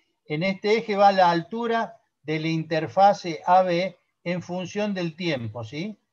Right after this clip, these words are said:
¿Se acuerdan cómo iba el histograma de las probetas? En la interfase A B iba disminuyendo, iba disminuyendo,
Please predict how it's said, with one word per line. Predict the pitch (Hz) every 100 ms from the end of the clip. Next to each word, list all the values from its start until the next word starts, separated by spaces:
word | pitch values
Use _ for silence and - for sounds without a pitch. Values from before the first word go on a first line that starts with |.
| _ _
¿Se | -
acuerdan | 180 262 240 240 220 160 165
cómo | - 175 180
iba | 190 190
el | 170
histograma | 120 - 156 170 185 175
de | 160
las | 139 110
probetas? | 175 202 214 - 120 104 _ _ _ _ _ -
En | 160
la | 170
interfase | 170 170 170 - 202 202 196
A | 175
B | 185 185 - _ _ _
iba | - 175 180 165
disminuyendo, | 165 131 185 220 220 214 220 208 175 160 185 -
iba | 147 143 143
disminuyendo, | 147 160 180 190 208 202 202 196 196 185